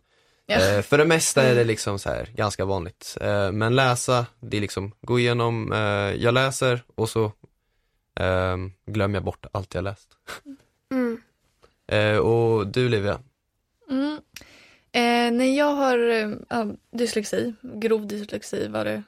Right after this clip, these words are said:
Speaker 1: hon sa som
Speaker 3: Mm.
Speaker 1: utredde mig, men ja, dyslexi har jag i alla fall.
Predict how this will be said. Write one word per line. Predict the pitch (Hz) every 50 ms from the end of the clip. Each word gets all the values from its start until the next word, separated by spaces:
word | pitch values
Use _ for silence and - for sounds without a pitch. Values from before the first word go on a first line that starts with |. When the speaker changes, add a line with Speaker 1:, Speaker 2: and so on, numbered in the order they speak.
| _ _ -
Speaker 1:
hon | 220 214 214
sa | 208 - 208 202 220 208 208 _ _ -
som | 254 240
Speaker 3:
Mm. | 226 214 214 226 240
Speaker 1:
utredde | 233 226 - 226 233 220 226
mig, | 220 220 226 233 220
men | 220 220 226 214 233 - - - - - - - _
ja, | - 254 202 -
dyslexi | - 220 269 277 - 294 294 285 - 226 220
har | 226 233 226
jag | 233 226
i | 226
alla | 220 220
fall. | - 220 240 277